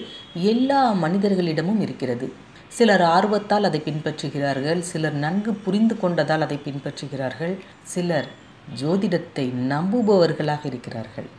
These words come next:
இப்படிப்பட்ட காலகட்டத்தில் இந்த ஒன்பது கிரகங்களில் குரு பெயர்ச்சி, சனி பெயர்ச்சி, ராகு கேது பெயர்ச்சி என்பது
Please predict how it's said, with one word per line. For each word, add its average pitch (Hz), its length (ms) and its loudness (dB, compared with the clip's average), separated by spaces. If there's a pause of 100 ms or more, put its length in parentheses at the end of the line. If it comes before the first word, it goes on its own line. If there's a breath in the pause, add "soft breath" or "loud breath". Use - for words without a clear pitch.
(280)
இப்படிப்பட்ட 240 440 0 (120)
காலகட்டத்தில் 180 840 -2 (500 loud breath)
இந்த 202 160 4 (420)
ஒன்பது 254 320 4 (100)
கிரகங்களில் 208 640 2 (480)
குரு 175 260 -2
பெயர்ச்சி, 160 420 -2 (520)
சனி 170 260 -2
பெயர்ச்சி, 151 380 -4 (480)
ராகு 247 300 2 (120)
கேது 156 320 -2
பெயர்ச்சி 165 320 -6 (100)
என்பது 180 300 -2